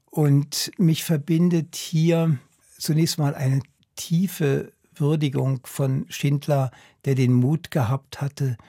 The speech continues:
diesen Menschen zu helfen. Mich verbindet aber auch Begegnungen mit der Tochter des K-Z-Wärters, von dem, des K-Z-Chefs, von dem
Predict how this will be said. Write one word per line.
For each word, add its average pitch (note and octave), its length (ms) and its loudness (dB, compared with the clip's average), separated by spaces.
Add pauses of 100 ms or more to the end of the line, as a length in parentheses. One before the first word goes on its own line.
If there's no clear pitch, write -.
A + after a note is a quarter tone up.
(280)
diesen D3+ 340 2
Menschen C#3 460 -2
zu - 180 -4
helfen. C3+ 680 -2 (1000)
Mich D#3 240 2
verbindet E3+ 520 2
aber D#3 280 -2
auch D#3+ 400 -4 (560)
Begegnungen D3 1000 0 (180)
mit C#3 280 0
der C3+ 180 -2
Tochter - 680 -6 (640)
des - 220 -2
K-Z-Wärters, C#3+ 1500 -4 (840)
von C#3+ 260 0
dem, D#3+ 520 0 (460)
des - 160 -6
K-Z-Chefs, D3+ 720 -4
von C#3 240 -4
dem C3 400 0